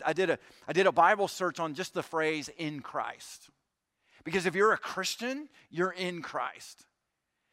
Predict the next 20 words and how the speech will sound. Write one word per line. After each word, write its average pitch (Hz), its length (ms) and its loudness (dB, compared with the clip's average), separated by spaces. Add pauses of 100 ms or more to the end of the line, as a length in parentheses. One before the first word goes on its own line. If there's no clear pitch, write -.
(260)
And 170 140 0
it's 160 180 -4
ninety-one 208 840 2
times 139 640 -2 (200)
in 156 100 -8
the 147 60 -6
New 147 220 -6
Testament 143 520 -10
alone 131 600 -6 (100)
where 127 140 -10
this 120 200 -10
phrase 117 380 -8
occurs. 120 460 -6 (200)
Do 143 100 -8
you 220 60 0
know 233 100 4
what 196 120 6
"in 190 240 -4
Christ" 170 480 -2
means? 185 520 -10